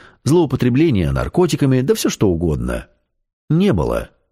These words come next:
да и не могло быть у него никакого сочувствия к человеку,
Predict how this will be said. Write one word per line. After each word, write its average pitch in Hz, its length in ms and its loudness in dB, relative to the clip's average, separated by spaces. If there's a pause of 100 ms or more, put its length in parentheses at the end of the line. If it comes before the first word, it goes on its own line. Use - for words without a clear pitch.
(260)
да 120 160 2
и 190 80 4
не 190 120 2
могло 214 340 0
быть 101 200 0
у 92 60 2
него 117 300 4
никакого 110 540 2
сочувствия 95 640 0
к 73 60 -12
человеку, 101 680 0